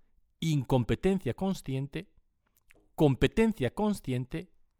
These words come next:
y competencia inconsciente. ¿Eh? Esto se puede aplicar a casi todas las habilidades prácticas, incluidas las virtudes. ¿Qué es la incompetencia inconsciente? Que es el primer estadio.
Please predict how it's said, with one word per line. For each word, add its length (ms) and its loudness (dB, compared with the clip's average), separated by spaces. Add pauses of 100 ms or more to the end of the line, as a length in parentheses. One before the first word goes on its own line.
(480)
y 120 -6
competencia 880 -2
inconsciente. 840 -10 (640)
¿Eh? 140 -16 (640)
Esto 140 -10
se 100 -8
puede 140 -2
aplicar 460 -6 (480)
a 120 -6
casi 280 -8
todas 260 -4
las 260 -6
habilidades 640 -6
prácticas, 560 -6
incluidas 720 -6
las 340 -10
virtudes. 680 -14 (920)
¿Qué 180 8
es 120 2
la 80 6
incompetencia 640 0
inconsciente? 640 -2
Que 120 -14
es 100 -14
el 100 -10
primer 300 -8
estadio. 560 -8